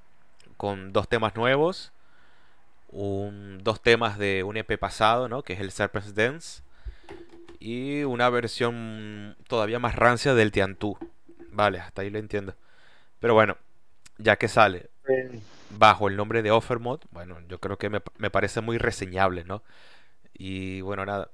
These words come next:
Speaker 1: a mí me parece una putísima mierda.
Speaker 2: Sí, a mí también, mira, es que, como dices tú, a lo mejor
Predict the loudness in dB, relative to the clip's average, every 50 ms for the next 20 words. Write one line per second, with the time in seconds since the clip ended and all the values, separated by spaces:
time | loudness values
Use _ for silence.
0 | -16 -20 -20 -20 -20 -16 -14 -10 -8 -8 -6 -4 -4 -4 -4 -6 -8 -8 -6 -6
1 | -6 -6 -4 -2 -2 -2 -2 -2 -2 -4 -4 -4 -6 -10 -12 -16 -18 -20 -20 -20
2 | -20 -20 -20 -20 -20 -20 -20 -20 -20 -20 -14 -14 -14 -14 -14 -16 -20 -20 -20 -20
3 | -20 -20 -20 -20 -20 -20 -20 -20 -20 -20 -20 -20 -20 -20 -20 -20 -20 -20 -20 -20
4 | -20 -20 -20 -20 -20 -20 -20 6 12 12 12 12 12 10 4 6 8 12 12 12
5 | 12 12 12 12 12 12 12 12 12 12 12 12 12 10 10 10 10 8 6 0
6 | -10 -14 -14 -16 -18 -20 -20 -4 0 4 8 8 8 10 8 8 12 12 12 12
7 | 12 12 12 12 10 10 10